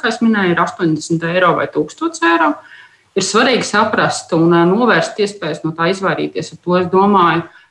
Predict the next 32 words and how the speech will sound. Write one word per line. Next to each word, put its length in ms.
ka 60
tagad 320
bija 160
piedāvājums 580
laikam 460
pēc 260
algas 240
nodokļas 540
grāmatiņas, 640
ā, 80
skatīties 640
un 100
darba 240
devējiem 480
šo 220
slogu 420
papildus 540
uzlikt. 340
Ā, 560
nodokļu 320
grāmatiņu 340
var 80
nesniegt 400
nekur, 460
ā, 320
attiecīgi. 400
Tas 160
atkal 240
dot 180
iespējas 540
alternatīvām. 840
Ā, 80